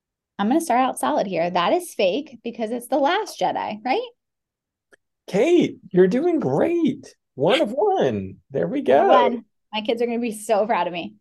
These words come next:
Speaker 2: Look at that. It is The Last Jedi. Yes.
Speaker 1: This is good. This is like,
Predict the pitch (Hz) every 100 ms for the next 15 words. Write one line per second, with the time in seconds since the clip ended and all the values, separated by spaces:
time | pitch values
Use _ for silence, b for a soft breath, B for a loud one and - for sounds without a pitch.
0 | _ _ - 208 - 311 226 240 320 214
1 | - 135 202 339 180 120 95 87 - 95
2 | 92 87 90 - 117 131 185 - - 277
3 | 415 294 269 240 - 311 311 311